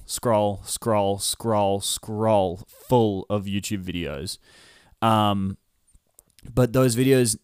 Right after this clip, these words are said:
n-, oftentimes don't come to fruition because a lot of them either don't relate to, uh, filmmaking enough. And as much as I, I said to you, it's like living creatively is my new s-, goal for my YouTube channel. As much as that is my goal, I'm not gonna go out and make a video that's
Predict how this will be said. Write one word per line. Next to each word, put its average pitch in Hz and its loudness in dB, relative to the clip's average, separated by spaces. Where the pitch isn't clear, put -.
n-, 117 -8
oftentimes 127 0
don't 123 0
come 117 -2
to 110 -6
fruition 120 0
because 113 -2
a 110 -2
lot 127 4
of 117 2
them 117 0
either 117 2
don't 113 0
relate 107 -2
to, 104 0
uh, 87 -6
filmmaking 135 0
enough. 127 0
And 143 0
as 160 -2
much 185 0
as 113 -4
I, 104 -4
I 113 0
said 110 -2
to 98 -8
you, 98 -2
it's 101 -6
like - -6
living 120 -2
creatively 110 0
is 104 -4
my 104 -2
new 104 -2
s-, - -6
goal 107 2
for 107 -10
my 107 -2
YouTube 107 -4
channel. 95 -4
As 135 0
much 160 0
as 131 -2
that 127 2
is 120 0
my 117 0
goal, 110 0
I'm 113 -4
not 151 -2
gonna 123 -4
go 107 0
out 104 2
and 95 -4
make 101 -4
a 104 -6
video 98 0
that's 90 -4